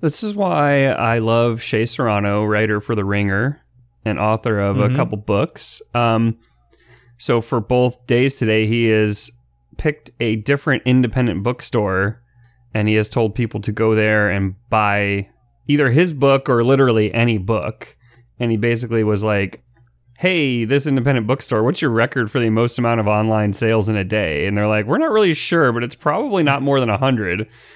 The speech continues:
Speaker 1: And so, like, within two hours, like, two hundred eighty people had bought books online from this small independent bookstore.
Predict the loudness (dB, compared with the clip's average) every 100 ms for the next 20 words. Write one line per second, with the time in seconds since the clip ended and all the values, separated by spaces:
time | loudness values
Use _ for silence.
0 | -10 -4 -2 0 2 2 2 0 2 0
1 | 0 0 2 2 2 2 -2 -4 -4 -4
2 | -2 0 -2 -2 -4 -4 -4 -6 -2 -2
3 | 0 0 0 -2 -8 -14 -4 -4 -2 -2
4 | 0 0 0 -2 -2 -2 -2 -4 -6 -6
5 | -2 0 0 -2 -2 -4 -4 -6 -6 -4
6 | -2 -4